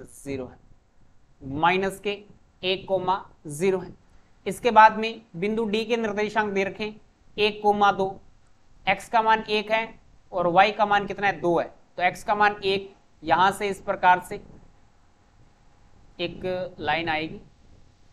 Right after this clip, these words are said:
ऐसे और यहाँ से इस प्रकार से,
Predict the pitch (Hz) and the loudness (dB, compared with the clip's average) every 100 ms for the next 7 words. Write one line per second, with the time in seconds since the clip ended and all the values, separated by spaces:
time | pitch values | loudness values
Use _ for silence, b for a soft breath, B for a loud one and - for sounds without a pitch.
0 | - - - - - - - - - - | -20 -20 -20 -20 -20 -20 -20 -20 -20 -20
1 | - - - - - - - - - - | -20 -20 -20 -20 -20 -20 -20 -20 -20 -10
2 | 175 175 190 190 - - - 151 151 160 | -8 -6 -8 -12 -16 -20 -8 -6 -2 -2
3 | 156 180 180 190 180 185 - - 147 127 | 0 -2 -4 -10 -10 -12 -12 -16 -12 -12
4 | 120 - | -12 -14